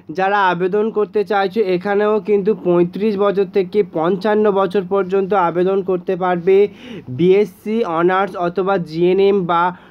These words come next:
এএনএম pass করলে একটি চাকরি প্রার্থী এখানে আবেদন করতে পারবে। এখানেও কিন্তু হান্ড্রেড পার্সেন্ট ডাইরেক্ট recruitment হতে চলেছে, তাই কোনো রকম কিন্তু পরীক্ষা হবে না।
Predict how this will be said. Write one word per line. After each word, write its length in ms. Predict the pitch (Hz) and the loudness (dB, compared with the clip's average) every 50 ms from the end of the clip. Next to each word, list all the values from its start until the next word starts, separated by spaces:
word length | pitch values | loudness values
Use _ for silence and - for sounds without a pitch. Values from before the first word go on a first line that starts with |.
| - - - - - | -20 -20 -8 -2 2
এএনএম 500 | 170 175 185 190 208 214 214 220 220 - | 2 4 4 4 2 2 2 2 0 0
pass 400 | 180 196 170 165 180 180 180 185 | -2 -2 0 0 -2 -4 -6 -6
করলে 440 | - 190 185 180 185 190 196 196 | -2 -2 0 0 2 2 2 2
একটি 240 | 185 180 180 196 196 | 2 0 -2 -4 -4
চাকরি 400 | 180 196 175 151 151 156 175 185 | -2 -2 -2 -2 0 -2 -2 -4
প্রার্থী 400 | 180 180 240 220 180 180 - 202 | -2 -2 -2 -2 -2 -4 -6 -4
এখানে 440 | 202 185 175 165 - 175 175 185 185 | -2 -2 -2 -2 -2 0 0 0 2
আবেদন 480 | 170 156 143 151 156 156 180 208 240 233 - - - - 151 147 135 - - | 0 0 0 0 0 0 0 -2 -2 -4 -10 -18 -20 -20 -20 -20 -20 -8 -2
করতে 440 | 170 160 156 160 - 202 208 233 247 - - - - - _ | 0 0 0 0 2 2 2 2 0 -4 -10 -20 -20 -10 _
পারবে। 400 | - 170 156 156 147 135 110 98 90 - _ _ _ _ _ _ _ _ _ _ _ _ _ _ _ _ - - - - - - - - - | -2 -2 0 0 -2 -4 -6 -6 -8 -16 _ _ _ _ _ _ _ _ _ _ _ _ _ _ _ _ -20 -20 -20 -20 -20 -20 -14 -4 0
এখানেও 520 | 151 175 175 190 208 214 220 226 226 226 | 0 2 2 2 0 2 2 2 2 2
কিন্তু 340 | 226 214 220 214 185 226 226 | 2 0 -2 0 0 0 -2
হান্ড্রেড 440 | 196 190 190 175 170 180 202 202 180 - | -2 -2 -2 0 0 0 0 -2 -2 -2
পার্সেন্ট 500 | 208 202 196 196 180 - 214 208 196 170 | 0 0 0 0 0 0 0 0 0 0
ডাইরেক্ট 520 | 175 151 139 143 151 160 190 214 202 202 | -2 -2 0 0 0 0 0 0 -2 -2
recruitment 500 | 196 214 180 185 202 202 208 208 208 208 | -4 -6 -4 -4 -4 -2 -2 -2 -2 -2
হতে 200 | 202 202 190 202 | -2 -2 -2 -2
চলেছে, 540 | 180 208 202 202 202 185 180 214 214 220 220 220 - - 226 190 175 - - | -2 0 2 2 2 2 2 2 2 2 2 -2 -6 -14 -14 -14 -10 -6 -4
তাই 240 | 180 170 185 208 190 | -2 0 0 -2 -2
কোনো 340 | 180 - 180 185 196 196 | -4 -4 -4 -2 0 0
রকম 420 | 196 190 190 185 185 202 202 202 180 | 0 0 -2 -4 -4 -6 -6 -6 -4
কিন্তু 320 | 180 202 196 180 185 226 | -4 -4 -4 -2 -4 -6
পরীক্ষা 540 | 220 - 165 143 143 156 156 - - 190 185 | -4 -2 0 0 0 0 -2 -2 -2 -4 -2
হবে 340 | 180 180 139 131 143 147 147 | -2 -2 -2 0 0 0 0
না। 260 | 160 160 147 117 | 0 0 -2 -4